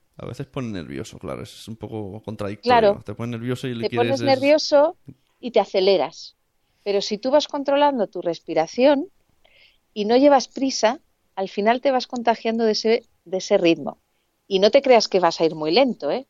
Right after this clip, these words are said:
Speaker 2: Vas
Speaker 1: Ya.
Speaker 2: a ir a un ritmo normal. Lo que pasa es que tu sensación es,
Speaker 1: Ujú.
Speaker 2: "Ostras, debo de estar a cámara lenta", pero no.
Speaker 1: <laughs>
Speaker 2: ¿Vale? La, la sensación es esa, pero,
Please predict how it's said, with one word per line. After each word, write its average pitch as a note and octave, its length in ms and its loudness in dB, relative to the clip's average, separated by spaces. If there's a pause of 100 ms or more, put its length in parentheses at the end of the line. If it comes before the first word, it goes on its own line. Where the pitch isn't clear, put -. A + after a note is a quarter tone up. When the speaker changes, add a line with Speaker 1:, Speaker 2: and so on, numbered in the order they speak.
Speaker 2:
Vas - 220 -6
Speaker 1:
Ya. D3 60 -2
Speaker 2:
a F3 40 2
ir F3+ 80 2
a F#3 60 2
un F#3+ 100 -6
ritmo G3 240 2
normal. F#3+ 400 4
Lo D3 80 -2
que D#3+ 80 -10
pasa E3+ 160 -2
es G3+ 60 -2
que G#3+ 40 -4
tu A3 140 -6
sensación A3 680 0
es, G3+ 220 4
Speaker 1:
Ujú. C#3 200 -6
Speaker 2:
"Ostras, E3 680 0
debo F#3 400 4
de G#3 160 6
estar G3 400 0
a E3+ 160 6
cámara D3+ 580 -2
lenta", E3 420 0
pero D3+ 220 -4
no. D#3+ 180 0 (120)
Speaker 1:
<laughs> - 680 -4
Speaker 2:
¿Vale? F3 240 6
La, F#3+ 240 4
la F#3 240 4
sensación G3 720 0
es A#3 160 -2
esa, C#4 260 0
pero, B3+ 480 2